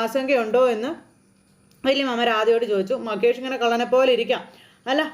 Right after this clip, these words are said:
അങ്ങനെയൊന്നും എനിക്ക് തോന്നാത്തത് കൊണ്ട് ഞാൻ ചോദിച്ചതാ. നിന്റെ കൊച്ചിൻ്റെ കാതിലെ കമ്മലിൻ്റെ ആണി പോയാലുള്ള വിഷമം പോലും ദേ സ്വന്തം അനിയത്തിയുടെ കല്യാണത്തിന്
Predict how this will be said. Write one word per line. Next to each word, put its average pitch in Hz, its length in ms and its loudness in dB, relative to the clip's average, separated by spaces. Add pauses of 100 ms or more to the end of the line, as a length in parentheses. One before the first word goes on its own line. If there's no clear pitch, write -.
(160)
അങ്ങനെയൊന്നും 302 460 2
എനിക്ക് 330 260 -2
തോന്നാത്തത് 277 600 2
കൊണ്ട് 359 140 2 (100)
ഞാൻ 349 180 2
ചോദിച്ചതാ. 277 420 0 (1400)
നിന്റെ 330 360 2
കൊച്ചിൻ്റെ 269 400 2 (120)
കാതിലെ 247 400 2 (120)
കമ്മലിൻ്റെ 240 480 0 (200)
ആണി 330 280 2
പോയാലുള്ള 240 600 4
വിഷമം 247 420 -2
പോലും 214 280 2 (440)
ദേ 240 80 4 (160)
സ്വന്തം 294 460 0
അനിയത്തിയുടെ 262 580 2
കല്യാണത്തിന് 262 640 0